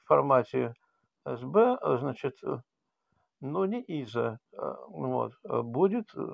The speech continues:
опять-таки, э, бэкап, э, нормальный, значит, эм, системы, э, и тоже всегда можно будет с него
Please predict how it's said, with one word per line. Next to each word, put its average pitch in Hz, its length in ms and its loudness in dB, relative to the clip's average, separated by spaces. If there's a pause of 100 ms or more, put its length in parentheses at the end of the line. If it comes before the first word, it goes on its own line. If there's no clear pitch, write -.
(120)
опять-таки, - 680 -2
э, 214 220 -4
бэкап, 170 460 4 (240)
э, 131 160 0
нормальный, 120 680 -2
значит, 107 380 -12 (1000)
эм, 123 240 -4 (920)
системы, 214 640 -4 (140)
э, - 340 -8
и - 20 -4
тоже 180 540 0
всегда 131 340 0
можно 135 340 -2
будет 131 320 -6
с - 200 -20
него 123 360 -2